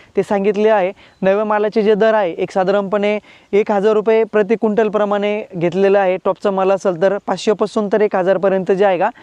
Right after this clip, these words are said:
त्याचे सौदे झालेले आहे. शेतकरी बंधूंनो, तुमच्या भागामध्ये काय सौदे झालेले आहे किंवा काय दर चालू आहे, ते तुम्ही कमेंट बॉक्समध्ये जरूर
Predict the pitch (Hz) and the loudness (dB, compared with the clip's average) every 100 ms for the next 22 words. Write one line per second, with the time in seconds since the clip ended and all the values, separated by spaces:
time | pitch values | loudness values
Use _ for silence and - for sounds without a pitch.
0 | - - - 175 220 269 - - 202 202 | -20 -10 -6 0 0 -2 -6 -2 0 0
1 | 190 175 185 190 185 151 143 - - - | 0 -2 -2 0 0 -4 -10 -18 -12 -4
2 | 208 247 233 233 226 226 214 220 240 214 | -2 0 0 0 -2 -2 -2 -2 0 0
3 | 190 208 214 208 208 208 214 208 - - | -2 -2 0 0 2 2 2 -2 -6 -6
4 | 190 185 202 190 196 202 190 208 196 190 | -2 2 2 0 0 0 0 0 -2 0
5 | 196 185 196 196 190 196 175 175 175 196 | 0 2 0 0 0 2 0 -2 -2 -2
6 | 180 190 190 180 185 202 190 180 202 214 | -2 -2 -2 -2 -4 -2 0 2 2 0